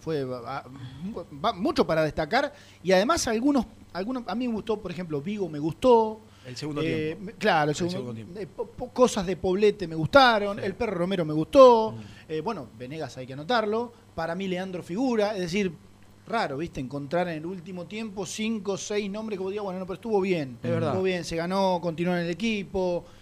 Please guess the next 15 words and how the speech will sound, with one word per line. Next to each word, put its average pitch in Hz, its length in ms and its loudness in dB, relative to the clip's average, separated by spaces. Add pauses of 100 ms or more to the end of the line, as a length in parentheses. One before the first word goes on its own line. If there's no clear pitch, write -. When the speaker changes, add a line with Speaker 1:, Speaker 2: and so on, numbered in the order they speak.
(440)
Speaker 1:
no 139 180 -6
era 160 300 -2
tan 151 240 -4
fácil 139 360 -8
últimamente. 127 380 -10
Speaker 2:
No, 170 180 -4
no, 175 140 0
ni 165 80 0
hablar. 156 380 -4 (160)
Para 151 200 0
mí 185 120 -2
flojo 202 320 2
los 165 140 4
centrales 151 460 0
ayer. 202 380 -4